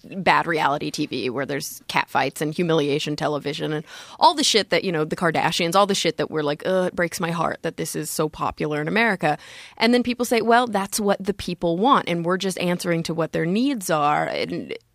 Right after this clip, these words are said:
you know, we're not actually affecting any sort of social change. We're just playing into the hands of, of, of what they're interested in." But I say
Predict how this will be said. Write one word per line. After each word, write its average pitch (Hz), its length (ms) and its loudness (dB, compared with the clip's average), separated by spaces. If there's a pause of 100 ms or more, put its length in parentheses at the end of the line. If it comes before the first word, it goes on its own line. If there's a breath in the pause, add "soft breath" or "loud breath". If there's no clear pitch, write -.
(120)
you 190 160 0
know, 160 160 0
we're 185 200 2
not 233 240 2
actually 180 400 0
affecting 175 480 0
any 160 120 0
sort 160 220 -2
of 156 80 -4
social 247 340 2
change. 156 320 -2 (360 loud breath)
We're 202 120 6
just 185 220 0
playing 170 320 4
into 156 220 2
the 156 80 2
hands 156 400 -2 (100)
of, 165 160 -2
of, - 240 -6 (240)
of - 200 0
what - 120 2
they're 160 140 2
interested 202 400 0
in." 151 120 -2 (280 loud breath)
But 339 220 4
I 349 180 4
say - 160 2